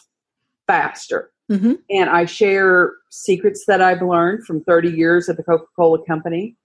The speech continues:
Speaker 1: I talk about how to sh-, do shortcuts to the corner office.
Speaker 2: Mm-hmm.
Speaker 1: Um, and I also talk about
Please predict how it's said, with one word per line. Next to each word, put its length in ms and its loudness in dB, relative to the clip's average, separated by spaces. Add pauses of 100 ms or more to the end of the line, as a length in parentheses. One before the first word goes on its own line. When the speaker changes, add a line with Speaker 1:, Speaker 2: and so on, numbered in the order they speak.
(220)
Speaker 1:
I 140 0
talk 320 -2
about 340 2
how 160 0
to 140 2
sh-, 80 -6 (200)
do 220 -4
shortcuts 680 -2
to 140 -2
the 80 -4
corner 420 -2
office. 600 0 (140)
Speaker 2:
Mm-hmm. 420 0
Speaker 1:
Um, 560 -2
and 160 0
I 180 0
also 460 0
talk 420 -2
about 580 0